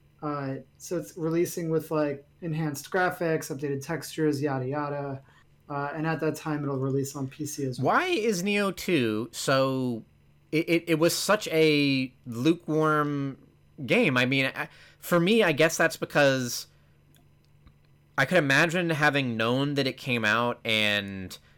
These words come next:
Speaker 2: just thinking to myself, "Oh, well, I'll play it when it gets to P C. Like, that's not relevant to me yet."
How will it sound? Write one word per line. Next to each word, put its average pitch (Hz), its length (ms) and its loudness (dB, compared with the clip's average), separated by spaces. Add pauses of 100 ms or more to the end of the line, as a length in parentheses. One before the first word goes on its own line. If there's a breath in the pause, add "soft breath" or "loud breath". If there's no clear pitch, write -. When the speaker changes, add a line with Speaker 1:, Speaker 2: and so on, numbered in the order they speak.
Speaker 2:
just 127 180 -4
thinking 120 260 0
to 113 60 -2
myself, 110 480 2
"Oh, 196 180 6
well, 139 140 6
I'll 120 80 6
play 120 200 4
it 110 60 4
when 101 100 0
it 98 40 -2
gets 95 180 -4
to 113 60 -4
P 101 180 -8
C. 95 200 -6
Like, 92 120 -2
that's - 180 -6
not 98 320 0
relevant 98 500 -6
to 107 80 -10
me 95 200 -6
yet." 85 380 -4